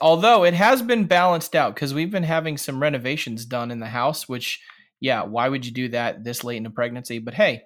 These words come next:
that's the timing, how it worked out. And, uh, we now have a pantry. And so she is just happy as she can be 'cause she has a pantry finally. So that's balancing out the miserable feelings of being super <laughs> pregnant right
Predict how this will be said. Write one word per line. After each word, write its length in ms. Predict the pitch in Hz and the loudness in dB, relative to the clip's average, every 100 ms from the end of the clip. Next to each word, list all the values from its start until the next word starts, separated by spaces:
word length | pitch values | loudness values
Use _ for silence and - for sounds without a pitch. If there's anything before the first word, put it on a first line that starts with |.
| - | -6
that's 240 | 127 - | -6 -6
the 100 | 151 | -10
timing, 380 | - 180 170 147 | -2 -2 -2 -4
how 220 | 143 131 | -4 -4
it 60 | 135 | -4
worked 240 | 143 - | -4 2
out. 240 | 185 143 - - - - _ - | 2 2 -2 -20 -20 -20 _ -2
And, 380 | 143 151 147 | 2 4 4
uh, 340 | 147 143 135 101 | 6 6 6 2
we 320 | 120 170 202 208 | -2 0 2 2
now 300 | 165 156 175 | 4 4 2
have 360 | 156 156 151 | 2 4 4
a 100 | - | 0
pantry. 760 | - - 160 160 - 117 92 - _ _ _ _ _ - | -6 -6 -4 -4 -4 -8 -12 -16 _ _ _ _ _ 0
And 440 | 147 143 139 139 | 4 4 2 -2
so 560 | - - 180 175 160 151 - _ | -6 -2 4 4 4 0 -10 _
she 320 | - - 311 | -2 4 6
is 180 | 370 185 | 4 2
just 260 | 185 165 147 | 0 0 0
happy 460 | 165 190 - 220 | 2 2 2 0
as 80 | 190 | 0
she 180 | - 196 | 0 -4
can 220 | 180 175 | -2 -2
be 200 | 233 220 | 0 -2
'cause 160 | 175 165 | -2 -4
she 200 | - 202 | -2 0
has 200 | 180 156 | 0 -2
a 40 | |
pantry 460 | 156 202 247 170 147 | -2 -2 -2 -2 -2
finally. 460 | - 151 135 113 - _ | 0 0 -2 -8 -12 _
So 280 | - 190 170 | 0 4 4
that's 260 | 175 240 180 | 4 4 2
balancing 600 | 165 175 180 165 160 156 | 4 4 4 0 -2 0
out 220 | 175 151 | 0 -2
the 100 | 135 | -2
miserable 460 | 135 165 156 139 131 | 0 0 0 -4 -4
feelings 440 | - 143 143 127 | -4 -4 -4 -6
of 180 | 127 120 | -10 -6
being 240 | 139 131 | -6 -6
super 320 | - 165 156 | -6 -8 -8
<laughs> 40 | 123 | -10
pregnant 560 | - 202 185 - 170 - | -2 -2 0 -4 -6 0
right 200 | 180 175 | 0 0